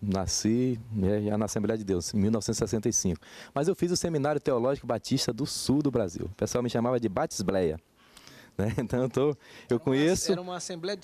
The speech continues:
Speaker 2: é uma batista disfarçada de
Speaker 1: É,
Speaker 2: assembleia.
Speaker 1: é, é, não, eu no caso, a pessoa, né? Isso. Eu conheço os dois lados. Então, até hoje, com todo respeito aos amigos sensacionalistas,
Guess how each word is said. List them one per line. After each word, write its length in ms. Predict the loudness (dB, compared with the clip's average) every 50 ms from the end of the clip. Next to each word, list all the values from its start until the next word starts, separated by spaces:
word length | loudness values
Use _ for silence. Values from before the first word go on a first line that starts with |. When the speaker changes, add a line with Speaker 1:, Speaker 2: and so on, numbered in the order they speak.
| -10
Speaker 2:
é 80 | -10 -8
uma 120 | -6 -4
batista 360 | -2 -4 -4 -4 -6 -8 -8 -8
disfarçada 440 | -10 -8 -8 -8 -6 -6 -6 -6 -2
de 40 | 0
Speaker 1:
É, 60 | 0 2
Speaker 2:
assembleia. 300 | 2 2 0 0 -2 -2
Speaker 1:
é, 200 | -2 0 0 0
é, 40 | 2
não, 220 | 2 2 2 4 4
eu 160 | 4 4 2
no 100 | 2 0
caso, 240 | 0 0 0 0 0
a 40 | 0
pessoa, 400 | -2 -2 -2 0 2 2 4 4
né? 240 | 2 2 0 0 0 2
Isso. 380 | 2 2 2 0 -4 -8 -12 _ -20 -20 -20 -20 -12 _ 0
Eu 880 | 2 4 4 4 4 4 4 4 4 4 4 4 4 4 4 2 0 0
conheço 300 | 2 2 2 2 2 0
os 80 | 2
dois 220 | 2 2 2 2 2
lados. 400 | 2 0 0 -2 -4 -8 -8 -6 -6
Então, 340 | -6 -2 0 0 0 0 -2 -6 _ _ _ _ -20 -10 -4
até 300 | -4 -4 -2 0 0 2
hoje, 460 | 4 4 4 4 2 2 0 -2 -4 -4 -8 _ _ _ _ _ _ _ _ _ _ _ -4 -2
com 100 | -2 -2
todo 300 | 0 0 0 2 2 2
respeito 560 | 2 2 0 -2 -2 -2 0 2 2 2 2
aos 140 | 0 2 2
amigos 480 | 2 4 4 4 4 4 4 2 2 2
sensacionalistas, 1900 | 0 0 0 0 0 0 0 0 0 0 0 0 -2 -2 -2 0 0 0 2 2 2 2 4 4 2 2 0 0 0 -2 -2 0 -2 -2 -2 -4 -6 -8